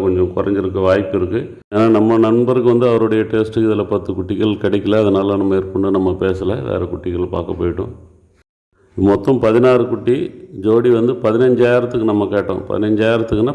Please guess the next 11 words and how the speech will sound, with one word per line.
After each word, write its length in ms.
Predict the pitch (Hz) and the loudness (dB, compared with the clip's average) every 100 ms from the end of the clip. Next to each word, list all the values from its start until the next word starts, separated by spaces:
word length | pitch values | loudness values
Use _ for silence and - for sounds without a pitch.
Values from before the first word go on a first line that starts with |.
| - | -2
பதினாறு 340 | 110 120 117 113 | 0 0 0 -2
குட்டியும் 320 | 107 120 110 | 0 2 2
கேட்கல. 300 | 107 95 135 | 0 0 0
இதுலேருந்து 320 | 123 110 110 107 | 0 0 0 -2
செலக்ட் 280 | 107 110 107 | -4 -4 -4
பண்ணி 140 | 107 113 | -2 0
ஒரு 100 | 104 - | 0 -2
பத்து 180 | 95 95 101 | -2 -2 -4
குட்டிகள் 400 | 98 104 101 95 | -2 -2 -2 -2
கேட்டோம். 340 | 98 95 98 - - - _ _ _ _ | -2 -2 -4 -6 -16 -20 _ _ _ _
ஒரு 180 | 95 98 | -2 2